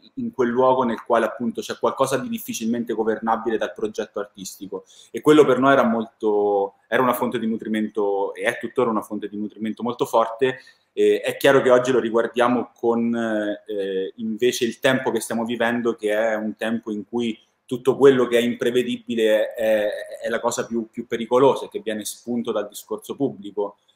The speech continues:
e anzi tutta l'organizzazione dello spazio pubblico è nella direzione di far sì che non esistano imprevisti. Ecco, questo, ehm, come dire, forse ribadisce ancora di più il fatto che con-, dobbiamo continuare ad abitare lo spazio pubblico,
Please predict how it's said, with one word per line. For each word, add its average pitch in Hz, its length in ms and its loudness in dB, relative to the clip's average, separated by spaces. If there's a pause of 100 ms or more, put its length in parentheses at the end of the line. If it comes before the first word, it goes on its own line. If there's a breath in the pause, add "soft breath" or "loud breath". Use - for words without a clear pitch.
(100)
e 113 80 -4
anzi 113 400 -2
tutta 135 220 2
l'organizzazione 117 580 -2
dello 110 140 -4
spazio 113 360 -6
pubblico 117 380 -2
è 117 60 2
nella 113 200 -2
direzione 110 520 -6
di 104 100 -12
far 117 240 -4
sì 123 100 -8
che 117 120 -4
non 110 100 -4
esistano 107 380 -8
imprevisti. 104 600 -10 (380)
Ecco, 117 300 -4
questo, 117 880 6
ehm, 98 920 -6 (120)
come 117 180 -6
dire, 104 440 -6
forse 143 320 2
ribadisce 127 480 2
ancora 123 240 0
di 117 100 -2
più - 140 0
il - 60 -4
fatto 117 360 2
che 104 140 -4
con-, 110 200 -6
dobbiamo 110 640 -4
continuare 120 500 2
ad 107 60 2
abitare 107 380 0
lo 107 80 -4
spazio - 460 -4
pubblico, 120 580 0